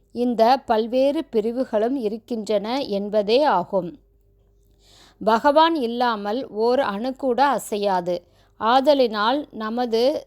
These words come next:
சிறிய அறிவிற்கு அதிசயமாக தோன்றும் எல்லாமே முழுமுதற் கடவுள் பகவான் ஸ்ரீ கிருஷ்ணரின் மந்திரக்கோள் வேலையாகும்.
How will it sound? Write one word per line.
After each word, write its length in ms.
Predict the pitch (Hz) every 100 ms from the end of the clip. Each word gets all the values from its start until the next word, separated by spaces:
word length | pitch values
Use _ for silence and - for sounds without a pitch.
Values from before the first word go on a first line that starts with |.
| _
சிறிய 540 | - 240 240 277 302
அறிவிற்கு 840 | 240 208 233 240 220 185 220 233 262 - _
அதிசயமாக 880 | - 208 254 254 285 269 269 269 285
தோன்றும் 760 | 311 - 226 220 220 220 277 302
எல்லாமே 840 | 190 208 220 233 190 185 208 269 - - _
முழுமுதற் 680 | 202 240 294 277 247 277 285
கடவுள் 540 | 240 208 220 226 277
பகவான் 520 | 202 185 226 233 269
ஸ்ரீ 280 | 277 220 185 -
கிருஷ்ணரின் 680 | 190 - 233 202 180 226 269 - _ -
மந்திரக்கோள் 840 | 208 233 269 262 247 - 247 311 254
வேலையாகும். 800 | 208 208 208 196 170 - 175